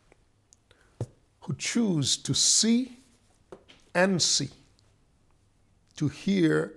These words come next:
and hear. For then to you is given to understand the mysteries of the book of Revelation. We'll continue. Uh, we're making painfully slow progress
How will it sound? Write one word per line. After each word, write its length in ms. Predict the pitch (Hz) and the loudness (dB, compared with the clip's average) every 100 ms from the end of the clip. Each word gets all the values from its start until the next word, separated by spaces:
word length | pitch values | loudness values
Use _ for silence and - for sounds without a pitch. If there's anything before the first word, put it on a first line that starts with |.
| - | -10
and 280 | - 139 139 | -4 -4 -4
hear. 340 | - 143 - - _ _ _ _ _ _ _ _ _ _ _ | -8 -10 -12 -20 _ _ _ _ _ _ _ _ _ _ _
For 220 | - 151 | -10 -2
then 340 | 131 151 151 139 | 4 4 4 -2
to 120 | 151 | -2
you 440 | 135 202 220 110 101 _ _ _ - | 2 2 0 -4 -12 _ _ _ -6
is 160 | 131 | -6
given 360 | 107 139 131 131 | -2 -4 -4 -6
to 120 | 147 | -4
understand 920 | 147 175 151 - - 131 123 117 123 - _ _ - - - - - _ - - | -4 -4 -4 -4 -4 -8 -10 -14 -18 -20 _ _ -20 -20 -20 -20 -20 _ -18 -4
the 80 | 143 | 0
mysteries 1000 | 170 202 - - - 123 113 143 - - _ _ _ _ _ _ - | 2 2 0 -2 -8 -8 -10 -10 -12 -12 _ _ _ _ _ _ -6
of 140 | 123 | -4
the 80 | 135 | -4
book 220 | 127 - | -8 -6
of 140 | 131 | -4
Revelation. 640 | 131 127 131 131 131 - - - _ _ _ _ _ - | -4 -4 -6 -8 -12 -16 -20 -20 _ _ _ _ _ 0
We'll 140 | 208 | 2
continue. 600 | 214 208 - 196 160 101 - - - _ _ 160 | 0 -6 0 0 0 -8 -16 -20 -20 _ _ -6
Uh, 60 | |
we're 160 | 180 196 | 4 6
making 400 | 208 214 214 170 | 8 6 4 -4
painfully 680 | - 180 196 185 - 156 139 | 4 6 6 4 0 -2 -2
slow 420 | - - 156 147 | -2 0 0 -2
progress 720 | - 156 139 110 107 - - | -2 -2 -2 -6 -14 -14 -14